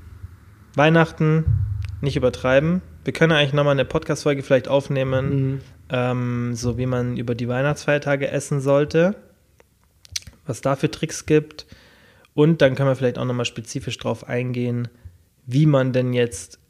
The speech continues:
Speaker 1: ins neue Jahr starten sollte. So mit so Mini-Habits, weil jetzt haben wir ja nur so ein bisschen allgemein drüber geredet, aber Feiertage genießen.
Speaker 2: Genau, mein, mein wichtigster Punkt,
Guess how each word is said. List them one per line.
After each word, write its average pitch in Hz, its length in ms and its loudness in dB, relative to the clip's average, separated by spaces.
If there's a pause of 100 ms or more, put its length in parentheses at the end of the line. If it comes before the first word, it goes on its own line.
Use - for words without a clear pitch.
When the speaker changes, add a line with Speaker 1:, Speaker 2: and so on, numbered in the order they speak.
(120)
Speaker 1:
ins 123 240 -4
neue 120 240 0
Jahr 113 160 0
starten 123 480 -2
sollte. 127 640 -2 (560)
So - 180 -6
mit 123 140 -4
so 127 100 -4
Mini-Habits, 139 600 2
weil 120 100 4
jetzt 120 160 2
haben 123 100 0
wir 120 60 2
ja 117 80 2
nur 117 100 0
so 117 100 -2
ein 113 60 6
bisschen 110 240 2
allgemein 123 380 -2
drüber 120 200 -4
geredet, 117 360 -4
aber 156 540 2 (1400)
Feiertage 127 400 0
genießen. 147 580 0 (380)
Speaker 2:
Genau, 123 360 0
mein, 139 400 2
mein 131 440 -2
wichtigster - 440 -8
Punkt, 135 420 -4